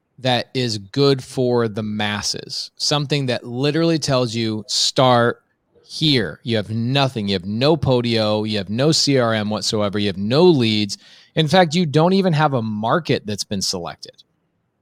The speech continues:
And so in my conversation with him, his name's Rob. So Rob, if you, you're, um, listening to this, I literally left the family party forty minutes ago 'cause you were stressing me out.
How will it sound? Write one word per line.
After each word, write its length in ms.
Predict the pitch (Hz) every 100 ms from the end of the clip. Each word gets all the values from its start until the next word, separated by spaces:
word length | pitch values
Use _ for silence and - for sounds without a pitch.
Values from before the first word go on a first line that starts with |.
| _ _ _ _ _ _ _ _ _ _ -
And 460 | 127 127 127 117 -
so 540 | - - 143 131 127 - _
in 180 | - 160
my 140 | 165 135
conversation 640 | 139 131 113 170 190 123
with 100 | 98
him, 340 | 95 101 139 -
his 180 | 123
name's 240 | 120 131 110
Rob. 380 | 120 110 101 98
So 120 | 117
Rob, 280 | 107 120 113
if 120 | 104
you, 220 | 110 107 123
you're, 380 | 110 110 107 -
um, 520 | 113 107 104 101 98 - _
listening 380 | 123 165 - 117
to 120 | 98
this, 180 | 101 98 - - - -
I 140 | 135 143
literally 520 | 139 160 185 196 190
left 340 | 160 156 -
the 60 | 151
family 300 | - 135 135
party 400 | - 131 131 107
forty 380 | - 123 127 123
minutes 260 | 123 131
ago 180 | 143 139
'cause 220 | 131 113
you 60 | 110
were 80 | 107
stressing 560 | - 117 110 - 110
me 160 | 104 92
out. 240 | 82 -